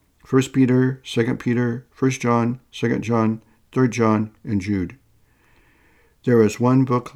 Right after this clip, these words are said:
left in the New Testament, which is the book of Revelation.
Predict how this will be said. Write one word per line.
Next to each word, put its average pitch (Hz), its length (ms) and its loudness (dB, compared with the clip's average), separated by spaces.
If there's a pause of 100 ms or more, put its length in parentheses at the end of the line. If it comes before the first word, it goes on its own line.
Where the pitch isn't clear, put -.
(120)
left 110 280 0
in 104 100 -2
the 104 60 0
New 104 80 0
Testament, 117 640 -4 (540)
which 117 220 -2
is 104 320 2 (180)
the 107 100 0
book 101 300 -4
of 107 180 -2
Revelation. 95 680 -4